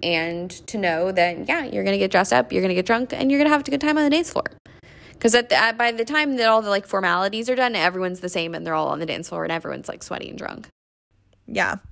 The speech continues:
Speaker 2: I think not dwelling on the why is how
Speaker 1: Yeah.
Speaker 2: you deal with it the day of.
Speaker 1: Yeah.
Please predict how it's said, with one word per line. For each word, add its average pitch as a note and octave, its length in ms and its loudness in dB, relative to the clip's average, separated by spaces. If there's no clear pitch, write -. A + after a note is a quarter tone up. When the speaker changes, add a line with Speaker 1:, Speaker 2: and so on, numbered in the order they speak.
Speaker 2:
I A#3 140 2
think A#3 420 -2
not G3 320 2
dwelling F#3 420 4
on F#3+ 160 -2
the F3+ 80 0
why E3 600 0
is G3 180 -4
how - 220 -2
Speaker 1:
Yeah. - 160 0
Speaker 2:
you - 80 -8
deal - 180 -4
with B2+ 180 -4
it - 220 -2
the F#3 80 -2
day - 300 -2
of. - 300 -14
Speaker 1:
Yeah. - 200 -4